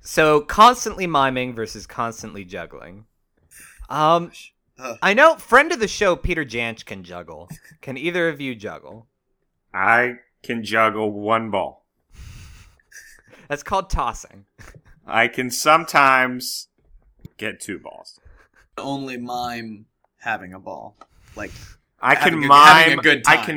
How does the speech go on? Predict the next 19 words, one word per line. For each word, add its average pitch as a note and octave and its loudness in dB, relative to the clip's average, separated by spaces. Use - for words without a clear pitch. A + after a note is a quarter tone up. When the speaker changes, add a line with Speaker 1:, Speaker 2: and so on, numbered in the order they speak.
Speaker 2:
Like, C3+ 4
Speaker 3:
mime D3+ 2
juggling C#3+ -2
a C3+ -2
lot B2 -2
of G#2+ -12
balls. G2 -10
Check A#2+ -18
this - -18
out. F2+ -18
Speaker 1:
<laughs> - -6
Um, G#3 8
Speaker 2:
he, G#3 2
for, E3+ 2
for E3+ 0
the D#3 -2
listener, D3 0
he C3+ -4
is B2+ -8